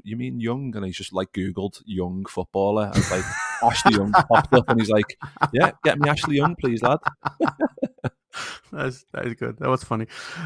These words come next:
Speaker 2: Oh, yeah. But, you know, uh,
Speaker 1: It's funny, isn't
Speaker 2: it,
Speaker 1: it?
Speaker 2: it is funny, and, you know, I, sometimes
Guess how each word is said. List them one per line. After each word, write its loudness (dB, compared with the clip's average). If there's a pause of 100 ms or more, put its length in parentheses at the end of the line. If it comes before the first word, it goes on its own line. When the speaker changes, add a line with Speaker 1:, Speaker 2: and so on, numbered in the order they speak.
(100)
Speaker 2:
Oh, 4
yeah. 0 (100)
But, -2
you -2
know, -4
uh, -4
Speaker 1:
It's -10
funny, -2
isn't -2
Speaker 2:
it, -4 (340)
Speaker 1:
it? 0
Speaker 2:
it 2
is -2
funny, -2
and, -4
you -6
know, -2
I, 2 (920)
sometimes -4